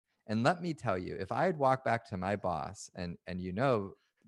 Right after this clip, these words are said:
m-, my boss, so you can even picture that interaction, and I'd said to Dave, "Hey, good news, I got them to do a fifty fifty split with us,"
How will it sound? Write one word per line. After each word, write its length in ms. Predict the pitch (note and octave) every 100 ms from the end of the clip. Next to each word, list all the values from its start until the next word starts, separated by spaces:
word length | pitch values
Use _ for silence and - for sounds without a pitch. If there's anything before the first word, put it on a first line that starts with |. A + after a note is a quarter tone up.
| - -
m-, 80 | -
my 100 | F2+
boss, 240 | F2 F2 -
so 60 |
you 160 | F#2 F#2+
can 140 | G2+
even 200 | G2+ G2
picture 280 | F#2 B2+ -
that 180 | A2+ G#2+
interaction, 480 | G#2+ G#2+ G#2+ - F2+
and 80 | G#2+
I'd 220 | D3+ C#3+
said 240 | D3 D3
to 80 | E3
Dave, 360 | C3 A2+ F#2+ F2
"Hey, 380 | E3+ F3 G2+ G2+ _ _ D#3
good 300 | A2+ D3 F3+
news, 580 | F3+ G3 C#3 A#2 A2+ - _ _ _ _ _ _ _ -
I 220 | A2 D#3
got 380 | D3+ D#3 D3 B2+
them 320 | B2 A#2+ A#2 -
to 80 | A#2
do 340 | G2+ A2 A2 G#2+ G#2
a 420 | G2+ G2 F#2+ F#2+ _ _ _ _ _ _ -
fifty 460 | E3 D#3+ - E3
fifty 640 | - - C#3+ B2+ - B2+ A2+
split 460 | - - A#2 A#2+ -
with 200 | F#2+ F#2
us," 460 | D#2+ C#2+ - -